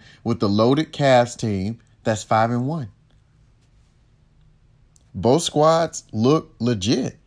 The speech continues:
and ready for at least first round victories. For the Cavs, maybe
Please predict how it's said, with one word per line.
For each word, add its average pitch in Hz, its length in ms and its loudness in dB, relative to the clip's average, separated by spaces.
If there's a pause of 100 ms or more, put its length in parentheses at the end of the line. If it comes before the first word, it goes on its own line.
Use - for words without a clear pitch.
(400)
and 131 240 0
ready 139 200 2
for 151 240 0
at 92 100 0
least 156 300 -2
first 120 260 -2
round 104 260 -2
victories. 113 420 -6 (1400)
For 131 160 0
the 110 120 0
Cavs, 151 640 2 (400)
maybe 156 360 2